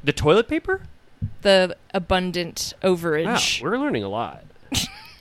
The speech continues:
Speaker 1: about each other. I didn't know anything about this.
Speaker 2: I did buy recently when I did my little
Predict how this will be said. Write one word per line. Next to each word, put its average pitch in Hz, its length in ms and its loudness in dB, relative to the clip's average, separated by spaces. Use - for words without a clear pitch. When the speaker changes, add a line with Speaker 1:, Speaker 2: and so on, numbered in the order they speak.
Speaker 1:
about 113 200 0
each - 160 -6
other. 101 240 -6
I 120 140 2
didn't 196 240 0
know 117 360 0
anything 143 440 0
about 107 260 -8
this. - 380 -12
Speaker 2:
I 202 100 6
did 196 240 0
buy 190 360 4
recently 190 500 -2
when 190 140 -2
I 180 100 0
did 175 180 -4
my 175 160 -2
little 175 440 -2